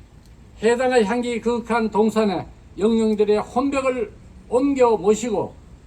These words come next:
동해안 란도와 송도 해역에서 경랑 속에 몸을 던져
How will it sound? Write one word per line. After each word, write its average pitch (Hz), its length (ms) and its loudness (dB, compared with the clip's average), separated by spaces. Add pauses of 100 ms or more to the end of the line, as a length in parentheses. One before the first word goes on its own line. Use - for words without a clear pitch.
(140)
동해안 226 580 0
란도와 214 500 2
송도 233 440 -2
해역에서 214 580 -2 (380)
경랑 240 420 -2
속에 247 280 0
몸을 233 420 -2
던져 226 480 0